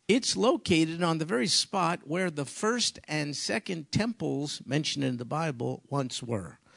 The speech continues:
The first built by Solomon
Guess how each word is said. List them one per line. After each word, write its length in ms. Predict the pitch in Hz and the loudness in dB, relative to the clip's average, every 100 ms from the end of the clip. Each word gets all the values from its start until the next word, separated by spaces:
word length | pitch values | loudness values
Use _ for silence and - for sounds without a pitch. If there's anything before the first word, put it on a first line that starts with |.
| - _ - | -20 _ -16
The 80 | |
first 440 | - 175 180 - 156 | -4 -2 2 0 0
built 340 | 165 160 - | -2 -2 -4
by 460 | 127 131 127 117 113 _ | -4 -2 -2 -6 -14 _
Solomon 840 | - - - 170 160 143 139 147 | -6 -4 0 2 2 0 -2 -8